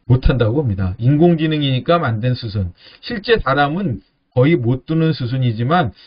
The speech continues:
어쨌든 인공지능이 찾아낸 최선의 수순, 좀 송태영 구단의 힌트에 제가, 아, 카타고로 좀 길게 나와본 참고던데요. 아주 좀 고급적인 수순이 아니었나,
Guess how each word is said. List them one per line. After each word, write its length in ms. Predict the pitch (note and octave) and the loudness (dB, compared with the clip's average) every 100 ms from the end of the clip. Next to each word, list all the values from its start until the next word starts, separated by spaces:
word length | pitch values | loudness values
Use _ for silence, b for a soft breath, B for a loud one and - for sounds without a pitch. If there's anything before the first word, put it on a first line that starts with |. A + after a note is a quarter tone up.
| b | b
어쨌든 380 | B2+ A3 G#3 A3+ | -6 -4 -2 2
인공지능이 640 | D#3+ F3+ G3+ F#3+ F#3 F#3 | 2 2 0 0 0 -2
찾아낸 480 | F3+ F3 E3 E3+ E3+ | -2 0 2 0 -2
최선의 540 | - B3 A#3 G#3+ G3 | -2 -2 0 -2 -2
수순, 560 | F3 A#2 B2 B2+ A2+ E2+ b b b _ _ _ | -4 -2 0 2 0 -2 b b b _ _ _
좀 400 | B2+ B2 A2+ G2 _ _ _ _ _ _ _ _ _ _ | 2 4 4 0 _ _ _ _ _ _ _ _ _ _
송태영 340 | D#3 D#3 F3+ E3 | 0 2 2 2
구단의 380 | D#3 D3+ D#3 | 2 2 0
힌트에 600 | D3+ A#3 G#3+ G3 E3 G3 | -2 -6 -6 4 4 4
제가, 480 | G#3+ B2 B2 A#2 G#3 _ _ _ | 0 -4 -2 -2 -4 _ _ _
아, 200 | G#2 G#2 | -6 -6
카타고로 600 | - - F#3+ D#3+ C3+ C#3 | -8 -6 0 0 0 -4
좀 120 | C3+ | -8
길게 420 | C3 C3+ C3 C#3+ | -6 -4 -2 0
나와본 440 | B2+ G#2 A2 B2 G#2 b | 0 0 2 0 -2 b
참고던데요. 840 | - G3 E3+ C3 B2 A2 C#3 D#3+ F#2+ _ _ _ | -8 -2 0 2 0 2 2 0 -4 _ _ _
아주 400 | A#2+ D#3+ G#3+ E3 | -2 0 2 2
좀 240 | D3 C3+ A2+ | 2 -2 -6
고급적인 800 | - C#3 F3 - D#3 A#2+ A2+ G#2 | -6 -4 -4 -2 -2 0 -2 -4
수순이 420 | - A2+ A#2 A2+ | -4 -4 -2 -2
아니었나, 560 | G2 G2+ F#2+ G2 F#2 | -2 -2 0 -2 -4